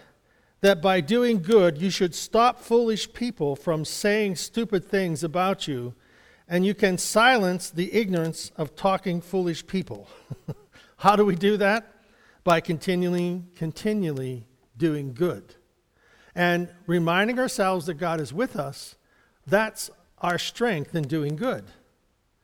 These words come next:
We never grow tired of doing good. "Do not become weary in well doing. In due season you will reap a harvest if you don't faint."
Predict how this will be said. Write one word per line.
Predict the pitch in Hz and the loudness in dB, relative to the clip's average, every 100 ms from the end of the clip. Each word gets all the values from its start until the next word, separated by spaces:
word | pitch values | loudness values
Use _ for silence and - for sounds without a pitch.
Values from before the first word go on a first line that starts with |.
| _ _ _ _ - | _ _ _ _ -2
We | 185 | 2
never | 196 214 208 196 160 - _ _ _ _ _ _ | 4 4 4 2 -2 -18 _ _ _ _ _ _
grow | 180 190 | 0 0
tired | 175 196 196 175 151 | 0 0 2 0 -2
of | 131 | -2
doing | 170 156 131 | -2 -2 -2
good. | 180 151 107 - _ _ _ _ _ _ _ | 0 -2 -6 -20 _ _ _ _ _ _ _
"Do | 196 247 | 0 2
not | 254 | 2
become | 226 220 208 | 2 2 2
weary | 202 220 214 | 2 4 4
in | 180 | 2
well | 185 180 | 2 2
doing. | 156 196 170 131 113 - - | 4 2 2 -2 -10 -16 -8
In | 165 147 | -6 0
due | 202 | 0
season | 202 - 214 180 156 | -2 -2 -2 -2 -2
you | 156 160 | -2 -2
will | 151 | 0
reap | 160 170 | -2 -4
a | 143 | -4
harvest | 139 185 143 - | 0 0 0 -8
if | 147 | -10
you | 143 | -8
don't | 131 123 | -8 -10
faint." | - 170 135 104 | -8 -8 -8 -14